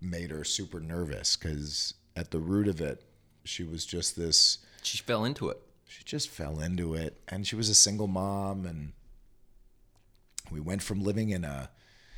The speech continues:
Speaker 1: two-bedroom apartment to living in a,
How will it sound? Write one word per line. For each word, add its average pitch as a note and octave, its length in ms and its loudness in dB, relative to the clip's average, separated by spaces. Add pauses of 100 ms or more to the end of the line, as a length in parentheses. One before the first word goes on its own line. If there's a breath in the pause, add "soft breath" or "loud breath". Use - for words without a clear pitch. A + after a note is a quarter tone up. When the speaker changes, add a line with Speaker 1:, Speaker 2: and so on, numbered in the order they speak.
(800 soft breath)
Speaker 1:
two-bedroom B2 680 6
apartment A#2 720 8 (120)
to F2 640 -2
living F#2+ 400 -2
in F2+ 160 0
a, D#2+ 320 -4